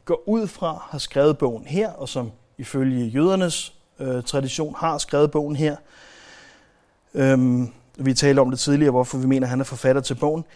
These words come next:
Han er født cirka elleve hundrede før Kristus. Og selvfølgelig kan man tage fejl med et par år, når det er noget, der er tre tusind år tilbage. Men, øhm, Samuel kan altså have været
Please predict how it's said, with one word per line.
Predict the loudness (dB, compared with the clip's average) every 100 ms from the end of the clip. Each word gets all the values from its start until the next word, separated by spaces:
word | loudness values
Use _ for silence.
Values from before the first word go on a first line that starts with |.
| _
Han | -2 0
er |
født | 0 0 0 0
cirka | 4 4 4 0 -2 _ _
elleve | 6 8 8 2
hundrede | 2 4 4 4 0 -8 _ _
før | -4 0 0
Kristus. | -2 -2 -2 -6 -8 -10 -12 -20 _ _ -20 _ _ _ _
Og | -2
selvfølgelig | -2 0 2 2
kan | 0
man | -2
tage | -4 -4
fejl | -4 -2
med | 0
et | -2
par | -2
år, | -2 -2 -4
når | -8
det |
er | -4
noget, | 0
der | 0
er |
tre | -2 -6 -8
tusind | -10 -8 -8
år | -6
tilbage. | -6 -6 -8 -12 -20 -20 -20 -20 -20 _ _
Men, | 0 4 6 4 0 _ _ _ _ _ _ _
øhm, | 2 4 6 4 2 -2 _ _ _
Samuel | -2 0 2 4 4
kan | 2 0
altså | 0 0
have | -2 -2 4
været | 6 6